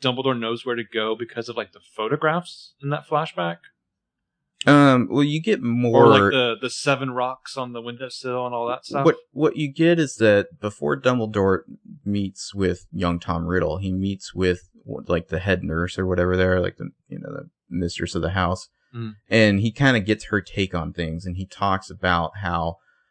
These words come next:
Speaker 2: Voldemort, like, you know, like, people kinda, or Riddle, you know, they kinda whisper about him, like he's, you know, maybe a little bit of a bully, and there was some incident where he took two other of the orphans to a cave with him when they were on, like, a,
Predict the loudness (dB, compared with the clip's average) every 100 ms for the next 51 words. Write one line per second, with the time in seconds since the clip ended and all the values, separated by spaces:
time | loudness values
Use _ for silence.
0 | _ -8 0 0 2 0 2 2 2 2
1 | 0 0 -4 -6 -4 -2 -4 -6 -10 -12
2 | -6 -4 -4 -6 -12 _ -4 -4 -4 0
3 | 2 2 0 -4 -4 -4 -6 -6 -4 0
4 | 2 0 2 2 4 2 0 0 0 -2
5 | -6 -10 -12 -14 -10 -8 -8 -12 _ _
6 | _ -4 -2 0 0 0 -4 -6 -8 -4
7 | 0 2 2 2 0 -4 _ _ _ -4
8 | -2 -2 -2 0 -2 0 0 0 0 -2
9 | -2 -4 -6 -6 -4 2 2 2 -2 -4
10 | _ -8 -4 -2 0 -2 -4 2 2 2
11 | -2 -2 -6 -8 -8 0 0 2 -2 -2
12 | -2 -2 -2 -4 -2 -2 -4 -8